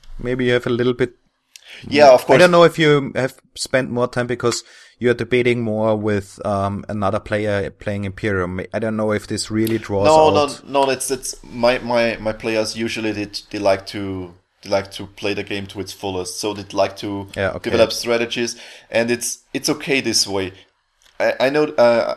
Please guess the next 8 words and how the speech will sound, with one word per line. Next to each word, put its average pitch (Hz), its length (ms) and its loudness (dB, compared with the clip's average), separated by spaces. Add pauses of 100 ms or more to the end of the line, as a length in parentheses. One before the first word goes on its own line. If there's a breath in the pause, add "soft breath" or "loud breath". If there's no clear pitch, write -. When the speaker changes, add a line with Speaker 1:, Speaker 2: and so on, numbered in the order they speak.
(120)
Speaker 2:
I 110 100 2
recognize 120 500 -2
that 104 140 -4
our 110 380 6
group 113 300 -6 (600)
certainly 120 500 0
does, 107 300 0
like, 101 240 -4